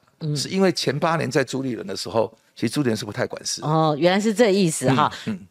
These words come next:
Speaker 1: 既然这个前交通部长林佳龙，
Speaker 2: 嗯。
Speaker 1: 他言谈之间哦，就已经涉及到其实是新北市市政的部分，或我们讲施政的部分，其实
Speaker 2: 嗯。
Speaker 1: 有的是要中-，中央核定啊，我们就来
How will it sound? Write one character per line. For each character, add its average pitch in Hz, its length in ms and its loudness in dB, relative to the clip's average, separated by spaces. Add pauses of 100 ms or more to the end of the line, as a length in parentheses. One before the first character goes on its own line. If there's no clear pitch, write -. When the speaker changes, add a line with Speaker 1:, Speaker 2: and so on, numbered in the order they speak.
Speaker 1:
既 370 200 4
然 190 280 2
这 220 160 4
个 170 380 4
前 208 260 4
交 254 160 4
通 277 100 2
部 269 140 2
长 - 180 2
林 180 140 4
佳 269 260 2
龙， 254 180 4
Speaker 2:
嗯。 190 120 2
Speaker 1:
他 269 180 2 (340)
言 214 140 6
谈 254 200 4
之 254 120 0
间 240 300 4
哦， 185 160 4 (380)
就 330 180 6
已 175 60 4
经 233 340 2 (220)
涉 294 260 4
及 185 160 2
到 180 180 4
其 220 160 2
实 240 80 4
是 247 160 2
新 240 220 2
北 180 160 4
市 180 340 0
市 - 440 -2
政 185 180 4
的 151 60 -6
部 165 120 -2
分， 165 160 2
或 226 120 2
我 214 40 6
们 180 80 0
讲 143 200 -2
施 190 180 0
政 180 160 2
的 147 80 -4
部 160 140 -6
分， 156 120 0
其 262 140 0
实 277 220 0
Speaker 2:
嗯。 151 260 2
Speaker 1:
有 190 100 4
的 196 80 6
是 247 120 4
要 254 100 4
中-， 233 220 4 (180)
中 214 140 4
央 208 120 2
核 165 160 4
定 160 240 2
啊， 131 80 0
我 117 120 4
们 190 100 6
就 277 140 6
来 160 200 2